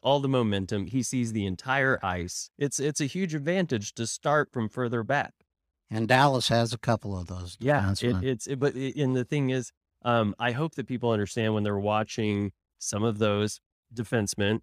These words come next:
Speaker 1: you know, Heiskanen in particular, it's like you're seeing something that isn't very common in the
Speaker 2: Wow.
Speaker 1: world. Like, that is
Speaker 2: Huh.
Speaker 1: a special,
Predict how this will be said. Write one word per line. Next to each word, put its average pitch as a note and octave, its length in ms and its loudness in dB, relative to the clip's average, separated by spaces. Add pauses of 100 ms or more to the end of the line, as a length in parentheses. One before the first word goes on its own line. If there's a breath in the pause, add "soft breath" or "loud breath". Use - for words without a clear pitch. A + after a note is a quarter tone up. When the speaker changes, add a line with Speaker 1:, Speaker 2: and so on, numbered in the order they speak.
(120)
Speaker 1:
you A#2+ 120 -8
know, F2+ 160 -8 (120)
Heiskanen G#2+ 340 2
in G#2 80 0
particular, G#2 600 -2 (300)
it's C3 220 -2
like A#2 240 4
you're B2 160 2
seeing D#3+ 380 4
something A2 540 2
that G2 280 -2
isn't A#2 380 2
very G#2+ 320 0
common G2 640 0 (180)
in A2 260 0
the F#2+ 100 -4
Speaker 2:
Wow. F2+ 160 -2
Speaker 1:
world. F#2 420 2 (160)
Like, A2 180 -2
that B2 140 4
is F#2+ 100 4
Speaker 2:
Huh. G#2 60 4
Speaker 1:
a G2 80 2
special, G#2+ 640 -2